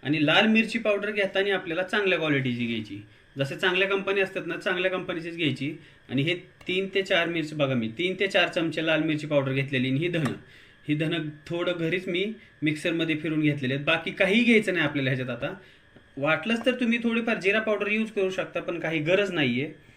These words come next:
आता ह्याच्यात टाकूया आपण पाणी, आणि पाणी टाकून मिक्स केल्यामुळं काय होतं, हे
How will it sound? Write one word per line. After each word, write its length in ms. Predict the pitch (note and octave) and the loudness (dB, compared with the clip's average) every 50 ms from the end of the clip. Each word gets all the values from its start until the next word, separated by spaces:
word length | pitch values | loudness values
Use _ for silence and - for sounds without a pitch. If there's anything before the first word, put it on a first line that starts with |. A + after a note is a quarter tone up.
| - - _ _ _ - | -20 -20 _ _ _ -10
आता 160 | A#2+ B2+ D#3 | -8 -4 -4
ह्याच्यात 200 | D#3 D#3+ F3+ F3+ F3+ | -2 -2 -2 -2 0
टाकूया 280 | F3+ D#3+ E3 E3+ E3+ D#3 | -2 -2 -2 -2 -2 -2
आपण 220 | - - D#3 D#3+ | -2 -4 -4 -4
पाणी, 320 | - F3 E3 D3 B2+ B2+ D#3 - - - - - - - - - | -2 -2 0 0 0 0 -2 -4 -10 -16 -20 -20 -20 -20 -10 -6
आणि 120 | C3+ D3+ D3+ | -4 -4 0
पाणी 320 | D3+ F#3+ F#3+ G3 G#3+ A3+ | 2 4 4 6 4 4
टाकून 320 | A3+ A#3+ A#3+ A#3+ A#3 A3+ A3+ | 4 4 4 4 4 4 6
मिक्स 240 | A3+ A3+ - - - | 6 4 2 -2 -4
केल्यामुळं 380 | - G#3+ G#3 G#3 G3+ G3+ G3+ | -2 -2 -2 0 -2 -2 -4
काय 140 | F#3+ G3+ G3 | -2 0 0
होतं, 220 | F3+ D#3+ D3 D3+ C#3+ | 0 0 -2 -4 -4
हे 160 | D3+ E3+ | -4 -4